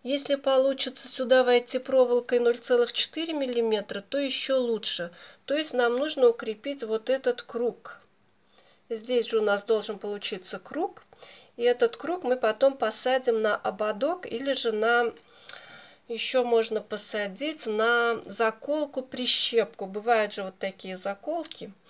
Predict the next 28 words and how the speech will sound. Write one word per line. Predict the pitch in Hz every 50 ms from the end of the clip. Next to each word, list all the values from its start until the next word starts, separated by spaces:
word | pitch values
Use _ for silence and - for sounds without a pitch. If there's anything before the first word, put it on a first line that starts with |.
| - - - - - _
Тоже | - 262 262 254 247
очень | 233 226 226 - - 240 220 214
удобно | 208 208 262 294 285 247 220 202
потом | - 202 190 - - - 240 240 220 - - _ - - - -
воткнуть, | 196 190 202 202 202 - - 226 233 254 262 254
как | - - 202 202
бы | 202 196 196
в | 190 190
волосы | 208 226 247 233 220 196 190 - - - - - 170 170 - - - - - - - - _ _ _ _ -
укрепить. | - 190 - - 208 202 202 _ - 190 175 180 - - - - - - - _ _ _ -
Сейчас | - 233 - - 247 233 226 - -
я | 220 208
вот | 202 202 - 208
это | 196 196 - -
пройду | - - 214 208 214 220 302 311
и | 277 214
вам | 208 208 220
покажу. | 220 - - - - 202 196 190 185 180 - 185 _ _ _ _ _ _ _ _ _ _ _ _ _ _ _ _ _ _ _ _ _ _ _ _ _ _ _ _ - - - - - - - _ -
В | 240 220 262 285
итоге | 277 - - 302 294 269 247 262 254
я | 240 262 254 240
два | - 240 247 277 277 269
раза | 269 262 247 226 214 226 226
прошлась | - - 247 247 247 - - 247 233 214 214 -
вот | - 233 233 233 -
по | - 233 240
нижнему | 247 254 254 240 233 - 240 233 233 226 220
кругу | 220 - 247 262 302 359 349 262 - 190 185 180 185